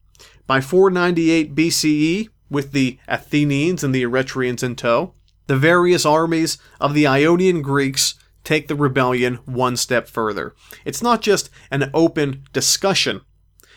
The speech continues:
of rebelling against the Persian worldview, but they actually attack and destroy Persia's largest and most important city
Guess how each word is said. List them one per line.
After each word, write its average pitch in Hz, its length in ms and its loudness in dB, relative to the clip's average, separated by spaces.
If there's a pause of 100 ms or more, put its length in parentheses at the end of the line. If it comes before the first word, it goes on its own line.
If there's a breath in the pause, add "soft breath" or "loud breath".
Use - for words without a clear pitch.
(120)
of 127 160 -2
rebelling 131 500 0
against 117 240 -4
the 117 60 -6
Persian 113 400 -6
worldview, 113 560 -4 (640 loud breath)
but 131 140 -2
they 139 100 4
actually 180 420 2
attack 160 640 -2
and 147 160 -2
destroy 147 760 0 (360 soft breath)
Persia's 143 520 0
largest 160 720 0 (260)
and 139 180 -2
most 139 240 0
important 151 460 -4
city 135 500 -2